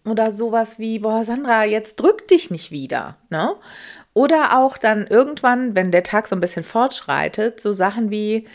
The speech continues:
"Es kann nicht sein, dass du das jetzt schon wieder nicht hinkriegst", ne? Man wird ja auch immer ungnädiger mit sich selber,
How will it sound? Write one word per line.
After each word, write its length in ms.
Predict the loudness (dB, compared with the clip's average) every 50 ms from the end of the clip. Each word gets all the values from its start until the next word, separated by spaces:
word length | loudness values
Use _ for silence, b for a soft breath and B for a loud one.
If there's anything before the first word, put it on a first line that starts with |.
| B B B
"Es 80 | B -10
kann 200 | -4 -2 -2 -2
nicht 100 | -2 -2
sein, 160 | -2 -2 -2
dass 120 | -2 -2
du 60 | -2
das 160 | -2 -2 -2 -2
jetzt 160 | -6 -6 -4
schon 120 | -4 -4
wieder 200 | -2 0 0 0
nicht 180 | -2 -4 -4 -6
hinkriegst", 540 | -8 -10 -10 -10 -12 -12 -14 -14 -18 -14 -10
ne? 120 | -10 -10 B B B B B
Man 140 | -2 0 2
wird 180 | 2 2 2 2
ja 160 | 0 0 0
auch 80 | 0
immer 260 | 0 0 0 0 0 0
ungnädiger 580 | 0 -2 -2 -2 -2 -2 -2 -4 -4 -6 -6
mit 200 | -6 -8 -10 -10
sich 160 | -12 -12 -6
selber, 340 | -2 -2 -2 -2 -2 -6 -10